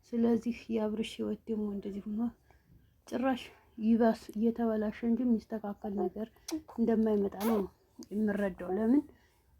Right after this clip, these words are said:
አታድርግ ያለሽን ነገር አለማድረግ መሞከር ነው። ህፃን ልጅ አይደለህም። በቃ ከሷ ራቅ ካለሽ መራቅ ነው እንዴ?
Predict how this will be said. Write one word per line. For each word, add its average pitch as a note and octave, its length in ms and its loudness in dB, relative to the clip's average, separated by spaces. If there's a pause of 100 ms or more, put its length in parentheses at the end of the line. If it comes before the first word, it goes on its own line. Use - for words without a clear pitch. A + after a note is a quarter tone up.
አታድርግ B3 540 -2
ያለሽን A3 460 0
ነገር G#3 280 -2 (140)
አለማድረግ A#3 600 0
መሞከር C4 480 -2
ነው። A3+ 140 0 (100)
ህፃን C#4 320 0
ልጅ E4 140 4
አይደለህም። D4+ 500 4
በቃ A#3 200 -8 (100)
ከሷ C4+ 220 -4 (100)
ራቅ F4 160 4
ካለሽ E4 320 -2
መራቅ F#4 420 12
ነው D#4+ 220 4
እንዴ? G#3+ 160 -4